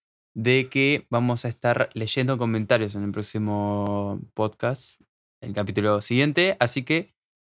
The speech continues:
déjenlo, dejen sus comentarios, preguntas, eh, cosas que les interese saber, no sé,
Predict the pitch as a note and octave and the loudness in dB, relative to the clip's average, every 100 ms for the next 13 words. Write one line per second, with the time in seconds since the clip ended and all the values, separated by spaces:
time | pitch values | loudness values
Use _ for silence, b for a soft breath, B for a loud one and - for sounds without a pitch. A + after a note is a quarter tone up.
0 | _ - C3 C3 A#2+ A#2 A2 G#2+ A#2+ B2+ | _ 0 0 2 0 2 -2 -2 -2 -2
1 | A2 A2+ A2 G#2+ A#2 A#2 A2+ - _ - | -2 -2 -2 0 0 2 -2 -4 _ 0
2 | F3 F3 E3+ D#3 A2 G#2+ - - - G#2+ | 4 6 4 2 0 0 -6 -14 -8 -6
3 | G#2 - A#2+ A2 G#2+ G#2 A2 - A2+ A#2+ | -4 -4 -6 -6 -8 -6 -6 -4 -2 0
4 | C#3+ C3 C#3+ E3 D#3+ | 2 0 -2 -2 -4